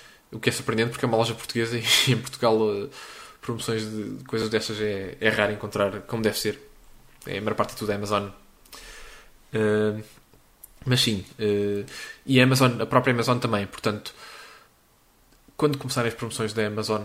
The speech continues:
da Black Friday, eu também vou fazer uma seleçãozinha e ponho aqui. Portanto, este é o primeiro episódio do podcast, eh, segundo episódio, terceiro episódio, por aí fora, eu vou continuar sempre a ter aqui promoções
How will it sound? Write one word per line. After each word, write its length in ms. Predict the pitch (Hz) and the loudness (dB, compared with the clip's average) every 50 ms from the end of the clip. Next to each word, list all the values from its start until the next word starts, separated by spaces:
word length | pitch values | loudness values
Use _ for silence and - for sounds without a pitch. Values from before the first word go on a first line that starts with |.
| 104 | -6
da 80 | - 101 | -8 -6
Black 220 | 110 104 107 - | -4 -4 -4 -4
Friday, 380 | - 113 107 104 104 107 107 - - - _ _ _ _ _ _ - - - - - _ _ _ - | 0 0 2 2 2 0 -2 -4 -10 -18 _ _ _ _ _ _ -20 -20 -20 -20 -20 _ _ _ -4
eu 120 | 113 113 | -2 -2
também 240 | 113 - 113 113 113 | -2 -2 0 0 0
vou 100 | 107 113 107 | 0 -2 -4
fazer 220 | - 117 110 113 | -6 -4 -4 -2
uma 140 | 107 110 107 | -2 -2 -4
seleçãozinha 680 | - - 107 - - 110 101 110 107 107 113 117 123 127 - _ _ _ _ _ - - _ _ _ _ _ _ - | -4 -4 -4 -4 -2 -4 -2 -2 -4 -4 -4 -6 -8 -10 -14 _ _ _ _ _ -20 -20 _ _ _ _ _ _ -6
e 640 | 110 110 107 104 107 107 107 107 107 107 107 - - _ _ _ _ _ _ _ _ _ | -4 -2 -2 -2 0 0 -2 -2 -2 -4 -6 -8 -12 _ _ _ _ _ _ _ _ _
ponho 200 | - 123 117 117 | 0 2 2 2
aqui. 220 | 120 - 117 107 | -2 -2 -2 -2
Portanto, 460 | 104 - - - 117 107 110 - - - - - - - - - - _ _ _ | -4 -4 -4 -2 -2 -2 -2 -6 -12 -14 -16 -18 -18 -18 -20 -20 -20 _ _ _
este 200 | 131 135 135 151 | 0 2 4 4
é 20 | |
o 20 | 135 | 2
primeiro 280 | 143 139 143 147 147 | 2 4 4 4 4
episódio 500 | 139 135 143 139 143 170 170 165 170 156 | 6 4 4 4 4 2 2 2 2 2
do 80 | 143 147 | 2 4
podcast, 640 | 139 143 139 139 - - 160 160 160 - - - - - | 6 6 4 4 4 2 0 0 0 -4 -8 -12 -14 -8
eh, 360 | - 135 131 131 131 127 127 | -2 0 2 4 4 4 4
segundo 380 | 127 - - - 147 147 143 139 | 2 0 -2 -2 -2 0 2 2
episódio, 380 | 131 131 131 139 143 139 135 | 2 2 4 4 4 4 4
terceiro 260 | 135 131 - 147 127 131 | 2 0 0 0 0 0
episódio, 560 | 131 131 123 135 135 135 135 127 127 127 131 - - - - - _ _ _ _ | 0 0 0 0 0 2 0 0 -2 -4 -8 -12 -18 -20 -20 -20 _ _ _ _
por 100 | - 139 | 2 4
aí 80 | 135 127 | 4 4
fora, 420 | 131 135 135 131 131 131 127 131 - - - - _ _ _ - - | 4 6 6 6 6 4 0 -2 -6 -14 -20 -20 _ _ _ -8 -4
eu 100 | 120 110 | -4 -4
vou 100 | 117 113 | -4 -2
continuar 360 | - 127 123 127 120 117 117 | -2 -2 -2 4 6 6 6
sempre 240 | - - 113 - 117 | 6 2 0 0 -2
a 40 | 107 | 0
ter 160 | - 117 113 | 0 0 -2
aqui 160 | 110 - 117 | 0 -2 -4
promoções 720 | 113 - 117 110 - - 117 107 104 101 - - - - | -4 -4 -6 -6 -4 -2 -2 -2 -2 -4 -6 -10 -12 -14